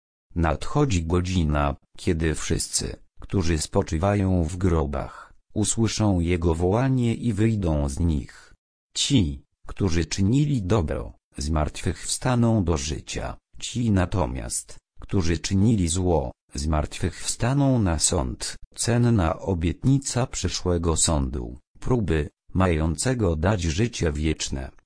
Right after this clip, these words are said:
jest zmieniona w napawające strachem przekleństwo z przyczyny błędnego tłumaczenia w wielu przekładach,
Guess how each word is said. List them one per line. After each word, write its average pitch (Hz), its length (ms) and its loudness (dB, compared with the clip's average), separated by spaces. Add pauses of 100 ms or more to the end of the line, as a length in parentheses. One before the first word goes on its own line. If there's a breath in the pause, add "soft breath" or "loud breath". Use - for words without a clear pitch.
(120)
jest 92 400 2
zmieniona 90 800 2
w 87 100 -2
napawające 90 960 0
strachem 110 680 0 (140)
przekleństwo 101 920 0
z - 80 -6
przyczyny 120 600 2
błędnego 85 720 2
tłumaczenia 95 880 2
w 76 60 -4
wielu 90 480 0
przekładach, - 1040 -4